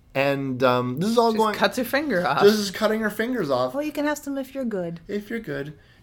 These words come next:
Speaker 2: Mm-hmm.
Speaker 1: And, and then the, "Mommy's funny, mommy's silly. Like, what are you doing?" <laughs>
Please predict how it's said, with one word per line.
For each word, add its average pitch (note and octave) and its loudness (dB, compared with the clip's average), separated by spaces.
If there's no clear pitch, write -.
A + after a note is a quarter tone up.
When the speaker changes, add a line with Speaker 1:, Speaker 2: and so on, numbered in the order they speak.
Speaker 2:
Mm-hmm. F#3+ -8
Speaker 1:
And, D3 -4
and C#3+ -4
then D3 -2
the, C#3+ -6
"Mommy's D#3+ -6
funny, B2 -4
mommy's B2 -4
silly. A2+ -4
Like, A#2 -4
what C3+ -2
are - -2
you E3+ -2
doing?" A#2 -2
<laughs> - -20